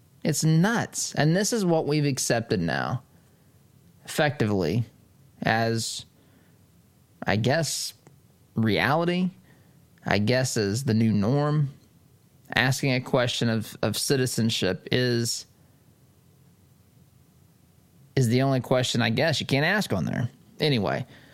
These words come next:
told you before the break I wanted to shift gears, and I do. I want to shift gears here. Um, I, I saw this in The Blaze. Um, this was posted, I guess, yesterday. And The Blaze was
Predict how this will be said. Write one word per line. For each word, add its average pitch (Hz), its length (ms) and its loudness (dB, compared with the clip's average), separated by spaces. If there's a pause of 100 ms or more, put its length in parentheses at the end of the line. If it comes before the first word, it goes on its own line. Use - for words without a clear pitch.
(160)
told 202 220 2
you 160 80 4
before 147 180 2
the 131 80 2
break 123 240 2
I 120 60 2
wanted 120 180 2
to 120 60 0
shift 139 420 -2
gears, 110 400 2
and 113 80 2
I 110 100 2
do. 117 380 0 (720)
I - 80 0
want 131 160 4
to 135 40 2
shift 131 340 -2
gears 113 320 2
here. 104 380 0 (1200)
Um, - 340 2
I, 139 140 2
I 151 100 2
saw 220 280 2
this 190 200 0
in 160 100 2
The 135 80 4
Blaze. 110 640 0 (480)
Um, 113 520 2 (840)
this 123 280 0
was 123 140 0
posted, 120 500 0
I 117 80 2
guess, 113 300 -2
yesterday. 110 760 0 (180)
And 120 140 2
The 120 80 2
Blaze 143 580 0
was 120 580 -2